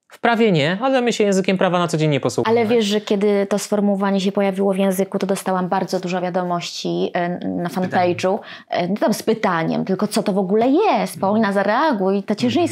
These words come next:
Speaker 2: to jest takie okropne słowo. Ja tak, e, e, ale dlaczego? Nie wiem, <laughs> ja nic z tym nie
Speaker 1: Ale to
Speaker 2: zrobiłam.
Speaker 1: jest super, o czym mówisz, bo zobacz, że jasne, nowe
Speaker 2: Kobiety pisały.
Speaker 1: Jasne, to mnie nawet nie dziwi, y, ale zobacz, nowe, więc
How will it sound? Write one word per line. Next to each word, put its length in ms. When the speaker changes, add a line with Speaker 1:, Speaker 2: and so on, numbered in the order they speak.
Speaker 2:
to 20
jest 120
takie 200
okropne 380
słowo. 480
Ja 100
tak, 360
e, 20
e, 120
ale 260
dlaczego? 500
Nie 80
wiem, 140
<laughs> 40
ja 60
nic 80
z 40
tym 120
nie 60
Speaker 1:
Ale 120
to 60
Speaker 2:
zrobiłam. 220
Speaker 1:
jest 100
super, 280
o 40
czym 240
mówisz, 340
bo 160
zobacz, 320
że 280
jasne, 400
nowe 560
Speaker 2:
Kobiety 280
pisały. 320
Speaker 1:
Jasne, 400
to 80
mnie 80
nawet 200
nie 120
dziwi, 420
y, 260
ale 200
zobacz, 340
nowe, 540
więc 520